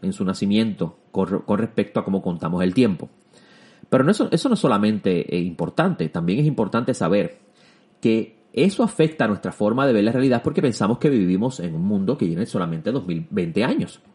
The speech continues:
y no es así. Adicional a eso, muchas personas, por ejemplo, estudian, eh, eh, el calendario hebreo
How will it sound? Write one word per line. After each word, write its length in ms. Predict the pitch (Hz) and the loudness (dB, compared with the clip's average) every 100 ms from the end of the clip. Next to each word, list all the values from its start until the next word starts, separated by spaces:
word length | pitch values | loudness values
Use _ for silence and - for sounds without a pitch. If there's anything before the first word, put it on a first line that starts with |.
| _ - | _ -6
y 100 | 87 | -4
no 100 | 80 | -4
es 100 | 92 | -2
así. 380 | - 165 - _ - - - - - - | 2 2 0 _ -20 -20 -20 -20 -20 -4
Adicional 340 | 101 101 110 123 | 0 4 6 6
a 80 | |
eso, 240 | 127 - 87 - | 4 0 -8 -10
muchas 260 | 87 82 95 | -10 -6 -2
personas, 360 | 101 110 113 | -2 0 -2
por 140 | - 120 | 0 0
ejemplo, 340 | 120 123 139 | 2 0 -2
estudian, 500 | 147 110 107 113 123 - - - - - | 0 4 4 4 0 -12 -20 -20 -12 -2
eh, 500 | 95 95 90 85 - | 2 4 4 2 0
eh, 360 | 87 87 82 67 | 0 0 0 0
el 100 | 92 | 0
calendario 460 | 110 104 95 87 120 | 2 2 2 4 4
hebreo 280 | 135 120 | 4 2